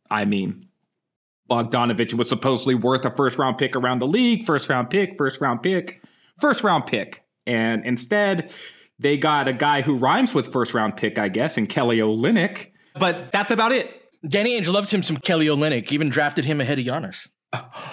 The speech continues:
Speaker 1: Oh, oh, man.
Speaker 2: That was for wonderful producer Jeannie. That was a,
Speaker 1: You're playing
Speaker 2: a
Speaker 1: the
Speaker 2: call
Speaker 1: greatest
Speaker 2: out for
Speaker 1: hits
Speaker 2: her.
Speaker 1: now.
Speaker 2: Yeah, yeah, yeah.
Speaker 1: Well, these are the greatest
Speaker 2: <laughs>
Speaker 1: hits. So, Mike, I'll kick it to you here because I do think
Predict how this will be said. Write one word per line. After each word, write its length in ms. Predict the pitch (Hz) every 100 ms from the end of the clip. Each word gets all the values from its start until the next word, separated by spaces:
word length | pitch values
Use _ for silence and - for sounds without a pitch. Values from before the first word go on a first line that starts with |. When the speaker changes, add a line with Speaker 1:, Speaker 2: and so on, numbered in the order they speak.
| -
Speaker 1:
Oh, 400 | 208 - - -
oh, 280 | 123 117 107
man. 340 | 98 104 95 - _
Speaker 2:
That 120 | 220
was 120 | 240 -
for 140 | 220
wonderful 400 | 190 196 196 185
producer 400 | - 160 156 143
Jeannie. 420 | 123 127 117 104
That 180 | 139 143
was 200 | 143 131
a, 220 | 127 117
Speaker 1:
You're 180 | 160 180
playing 300 | - 202 185
Speaker 2:
a 20 |
Speaker 1:
the 60 | 135
Speaker 2:
call 180 | 175 147
Speaker 1:
greatest 120 | 135
Speaker 2:
out 80 | 127
for 60 | 131
Speaker 1:
hits 80 | 117
Speaker 2:
her. 60 |
Speaker 1:
now. 260 | 123 107 107 120
Speaker 2:
Yeah, 220 | 151 156 151
yeah, 160 | 143
yeah. 260 | 131 107 95 _ _ _ - -
Speaker 1:
Well, 220 | 135 147
these 220 | 147 165 175
are 60 |
the 100 | 151
greatest 420 | 143 143 135 123
Speaker 2:
<laughs> 40 | -
Speaker 1:
hits. 260 | 117 113 - - - _ -
So, 240 | - 196
Mike, 600 | 156 165 175 143 - - _ -
I'll 320 | 156 175 156
kick 220 | - 208 170
it 60 |
to 100 | 143
you 200 | 151 165
here 260 | - 131 120
because 600 | 120 110 135 120 110 - - -
I 140 | 135
do 380 | 127 - 143 151
think 520 | 151 160 139 123 -